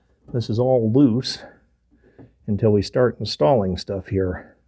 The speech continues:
All right, the first one we're gonna put in is the back one here.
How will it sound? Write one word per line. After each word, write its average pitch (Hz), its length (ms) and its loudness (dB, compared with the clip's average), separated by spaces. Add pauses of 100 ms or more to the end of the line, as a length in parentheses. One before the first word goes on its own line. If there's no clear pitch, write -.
(420)
All 131 80 -4
right, 104 220 0
the - 140 -20
first 196 320 2
one 165 120 0
we're 147 120 -2
gonna 143 160 0
put 143 320 2
in 120 400 2 (1000)
is 110 140 -6
the 110 80 -6
back 135 420 0
one 101 180 -2
here. 101 440 -4